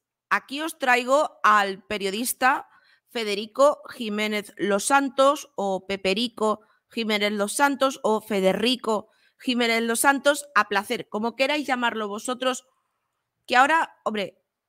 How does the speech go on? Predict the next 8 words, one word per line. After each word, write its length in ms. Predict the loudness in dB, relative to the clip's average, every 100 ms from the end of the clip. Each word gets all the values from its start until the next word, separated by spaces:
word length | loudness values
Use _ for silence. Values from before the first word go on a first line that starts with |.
| 0
ha 160 | 2
pasado 440 | 2 0 0 0 0
de 120 | 0
insultar 640 | -2 -6 -6 -8 -4 2
a 80 | 4
Vox 440 | 4 2 0 -8 -14 _ _ _ _
a 320 | 6 6 4 -4
insultar 720 | -4 -2 -2 4 4 4